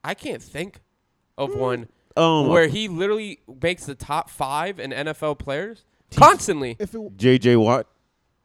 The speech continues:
Speaker 3: He, when J J Watt
Speaker 2: Cap-,
Speaker 3: was,
Speaker 2: Captain
Speaker 3: had a
Speaker 2: America
Speaker 1: Did he,
Speaker 3: yeah.
Speaker 2: himself.
Speaker 1: did he get top five, though?
Speaker 3: Yeah.
Speaker 1: Multiple times?
Speaker 3: A lot of times.
Speaker 1: Because they, they say, like, Aaron Donald, like, literally can hol-, change a game like a
Speaker 2: He can,
Speaker 1: quarterback.
Speaker 2: he really can, though.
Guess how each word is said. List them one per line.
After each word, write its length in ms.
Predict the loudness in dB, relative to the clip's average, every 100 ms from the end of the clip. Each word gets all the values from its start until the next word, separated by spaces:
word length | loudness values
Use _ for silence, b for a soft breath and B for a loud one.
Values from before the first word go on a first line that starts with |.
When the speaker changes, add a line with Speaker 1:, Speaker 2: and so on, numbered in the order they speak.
| _ _ -20 -20 _ -10
Speaker 3:
He, 200 | -6 -2
when 240 | 0 2
J 160 | 4 4
J 140 | 4
Watt 240 | 4 4 4
Speaker 2:
Cap-, 60 |
Speaker 3:
was, 120 | 0
Speaker 2:
Captain 280 | 0 -2 -2
Speaker 3:
had 140 | -2 -2
a 40 |
Speaker 2:
America 220 | -4 2
Speaker 1:
Did 160 | 4 4
he, 60 |
Speaker 3:
yeah. 40 | 2
Speaker 2:
himself. 200 | 0 0
Speaker 1:
did 160 | -2 -2
he 60 |
get 180 | -6 -6
top 220 | -2 -2
five, 220 | 0 -2 0
though? 220 | -2 2
Speaker 3:
Yeah. 400 | 4 6 4 0 -4 -8
Speaker 1:
Multiple 420 | -4 -4 -4 -12
times? 240 | -10 -8
Speaker 3:
A 40 | -6
lot 240 | -4 -4
of 80 | -6
times. 180 | -8 -6
Speaker 1:
Because 320 | -2 -2 -2
they, 220 | -2 -2
they 240 | -2 -6 -4
say, 180 | -8 -8
like, 220 | -8 -6
Aaron 180 | -6 -4
Donald, 300 | -4 -4 -6
like, 300 | -6 -8 -10 _ _ _
literally 320 | -6 -4 -4
can 180 | -8 -10
hol-, 300 | -8 -8 -10
change 420 | -16 -10 -8 -10
a 60 | -12
game 320 | -10 -10 -10
like 160 | -12 -12
a 40 |
Speaker 2:
He 20 | -14
can, 80 |
Speaker 1:
quarterback. 440 | -14 -12 -12 -12 -14
Speaker 2:
he 100 | -18
really 240 | -16 -18
can, 240 | -20 -20 -20
though. 160 | -20